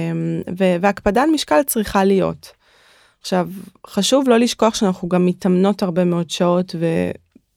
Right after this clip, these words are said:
ופשוט הכל נשרף, ו-, וזה מביא לאיזשהו רזון שבסוף,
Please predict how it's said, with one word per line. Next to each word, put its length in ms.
ופשוט 460
הכל 240
נשרף, 720
ו-, 200
וזה 240
מביא 260
לאיזשהו 560
רזון 520
שבסוף, 560